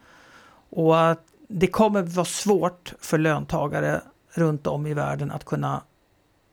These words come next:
få speciellt mycket löneökningar. Det, det, det är min, det är min bild. Och det gör att de här inflationsmålen blir väldigt svåra att uppnå.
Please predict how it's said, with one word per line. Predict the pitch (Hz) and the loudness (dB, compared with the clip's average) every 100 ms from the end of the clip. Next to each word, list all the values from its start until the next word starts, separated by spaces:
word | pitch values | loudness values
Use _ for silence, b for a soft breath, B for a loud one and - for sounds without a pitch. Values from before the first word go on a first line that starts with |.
| _ _ _ _ _ _ | _ _ _ _ _ _
få | - 190 147 | -4 -2 -2
speciellt | 147 - - 165 - | -4 -10 -8 -8 -8
mycket | 175 156 | -8 -6
löneökningar. | 180 160 214 - 165 | -6 -6 -8 -8 -10
Det, | 165 170 | -6 -6
det, | 170 180 | -4 -4
det | 160 170 | -2 -4
är | 160 | -4
min, | 151 143 143 - | -4 -6 -10 -14
det | - | -10
är | - | -8
min | 78 76 | -6 -8
bild. | 76 - - b b b b b b b | -8 -10 -14 b b b b b b b
Och | 156 | 0
det | 175 | 2
gör | 175 156 147 | 4 4 4
att | 143 | 2
de | 151 | -2
här | 147 | -4
inflationsmålen | 147 156 - 165 147 - 180 202 160 147 143 - _ _ | -4 -4 -2 -2 -2 -2 -2 0 -2 -4 -6 -16 _ _
blir | 160 170 185 | -2 -2 0
väldigt | 156 143 | -2 -2
svåra | - 156 147 147 | -2 -2 0 0
att | |
uppnå. | 190 - - 240 233 | 0 -2 -4 -4 -4